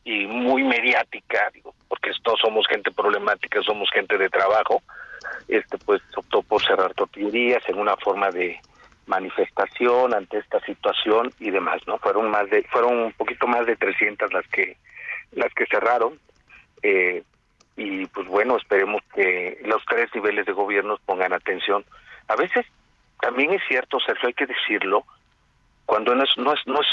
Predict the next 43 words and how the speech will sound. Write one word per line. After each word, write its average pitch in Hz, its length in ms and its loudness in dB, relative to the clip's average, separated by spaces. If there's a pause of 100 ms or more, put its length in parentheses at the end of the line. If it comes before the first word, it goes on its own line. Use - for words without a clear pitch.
(160)
una 147 320 4
situación 117 480 2
de 113 160 4
la 98 120 2
delincuencia 98 880 0 (640)
que 107 120 2
vemos, 113 500 -2
¿no? 117 100 -4
Porque - 240 -2
no 143 120 2
son 190 200 2
los 143 180 0
grupos 131 400 -2
de, 87 260 2
de 95 160 -2
narcotráfico, 104 760 -2
ellos 113 240 0 (380)
tienen 113 280 -2
otro 117 260 0
tema, 110 280 0
son 117 360 0
grupos 107 360 -2 (500)
que 110 100 2
hay 104 120 4
locales, 110 520 0 (580)
pero 131 160 4
también 156 300 0
nos 294 160 2
encontramos 156 400 2
a 147 80 4
veces 160 280 2
con 143 180 2
este - 180 0
tipo 143 300 0
de 123 80 2
extorsiones 127 540 0
con 110 140 0
las 107 120 0
autoridades 104 540 2
federales, 104 520 2
¿no? 101 140 -2
Cuando 101 220 -8
llega 107 360 0